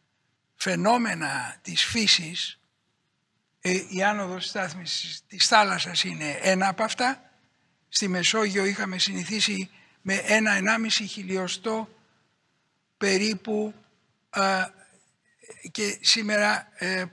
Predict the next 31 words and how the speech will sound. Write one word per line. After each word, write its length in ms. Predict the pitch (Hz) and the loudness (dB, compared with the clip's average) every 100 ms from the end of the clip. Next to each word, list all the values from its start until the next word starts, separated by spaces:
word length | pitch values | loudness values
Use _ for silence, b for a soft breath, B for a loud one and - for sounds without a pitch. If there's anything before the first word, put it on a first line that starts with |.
| _ _ _ _ | _ _ _ _
ε, 120 | - 190 | -12 -8
έχουμε 680 | 196 185 202 190 196 196 - _ | -6 -6 -4 -4 -4 -4 -10 _
ξεπεράσει 640 | - 196 180 185 196 - | -12 -10 -4 -4 -4 -6
τα 140 | 185 160 | -8 -10
δύο 400 | 151 202 196 180 | -2 2 2 0
τρία 500 | 190 190 196 208 196 - _ _ _ _ _ | 0 0 2 -2 -6 -18 _ _ _ _ _
χιλιοστά 1000 | - 180 160 151 151 - 165 196 - _ _ _ _ _ | -10 -6 -4 -2 -2 0 2 0 -6 _ _ _ _ _
κατ' 240 | 170 151 | -6 0
έτος, 460 | 190 180 202 208 - | 0 0 -2 -2 -4
που 140 | 190 | -4
είναι 380 | 190 202 220 214 - _ _ | -4 -4 -4 -6 -12 _ _
πάρα 280 | 240 254 202 | 2 4 2
πολύ 420 | 196 180 202 190 - | 0 -2 -4 -4 0
σημαντική 600 | - 170 170 160 170 165 | 0 0 -4 -4 -2 0
αύξηση. 400 | 175 160 - 196 | 0 0 0 0
Σκεφτείτε 580 | - 180 233 214 220 214 | 0 -2 -4 -2 -2 -2
ότι 220 | 196 190 | -4 -6
στο 220 | - 190 | -4 2
Βόρειο 340 | 190 208 190 | 4 4 2
Πόλο 300 | 165 202 196 | 0 0 2
και 120 | 175 180 | -2 -6
στο 160 | 190 | -4
Νότιο 340 | 190 226 208 170 | -2 -2 -2 -4
Πόλο 400 | 196 185 196 214 B B B | -2 0 0 -4 B B B
η 100 | 170 | -2
Βόρεια 340 | 165 233 233 196 | 4 6 6 4
Θάλασσα 480 | 196 190 202 202 | 2 4 4 2
ανεβαίνει 640 | 190 185 175 226 226 196 160 | 0 -2 -2 -2 -4 -6 -12
η 100 | 160 | -6
στάθμη 540 | - 214 202 - 180 170 | 0 4 4 2 -8 -6
της, 380 | 214 220 - | -4 -2 -4